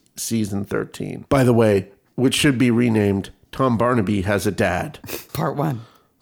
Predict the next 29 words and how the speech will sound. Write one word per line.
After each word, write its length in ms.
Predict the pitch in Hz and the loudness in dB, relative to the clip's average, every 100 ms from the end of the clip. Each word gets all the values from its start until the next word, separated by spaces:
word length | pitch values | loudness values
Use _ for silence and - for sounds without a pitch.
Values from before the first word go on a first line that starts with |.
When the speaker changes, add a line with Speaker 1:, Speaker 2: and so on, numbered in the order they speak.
| 160 - - - - - - - | -20 -16 -14 -14 -14 -18 -14 -2
Speaker 2:
But 240 | 208 - - - | 0 -2 -14 -12
the, 520 | 156 208 180 165 151 - - - _ - | 0 4 4 4 2 0 -10 -16 _ -4
like, 180 | 165 - | -2 0
Amazon 640 | 190 254 285 185 160 156 | 2 4 4 2 2 0
is 140 | 151 - | 0 -2
kinda 260 | 175 156 | 0 0
hedging 400 | 143 180 160 160 | 2 2 2 2
their 160 | 143 135 | 2 2
bets 380 | 127 208 254 165 | 0 0 0 0
about 520 | 135 127 123 120 - | 0 0 0 -2 -4
which 400 | 139 151 147 - | 0 0 0 0
one 380 | 151 131 131 131 | 0 2 2 2
is 240 | 123 - | 2 0
season 400 | 143 135 123 123 | 0 0 0 0
one 380 | 131 127 160 185 | 0 0 -2 -2
because 300 | - 143 165 | -4 0 0
they 160 | 143 156 | 2 2
list 340 | 156 208 - | 2 2 2
it 160 | 156 143 | 2 0
as 240 | 143 143 | 0 -2
the 60 | 131 | 0
Sword 280 | - 147 143 | 0 0 -2
of 80 | 135 | -2
Guillaume 420 | 135 131 135 143 | -2 0 0 0
as 120 | 127 131 | 0 0
season 320 | 151 139 143 | 2 0 0
thirteen, 360 | 135 - 139 | -2 -2 -2
episode 340 | 131 120 135 123 | -2 -2 -2 -2
one. 340 | 131 127 139 | 0 0 -2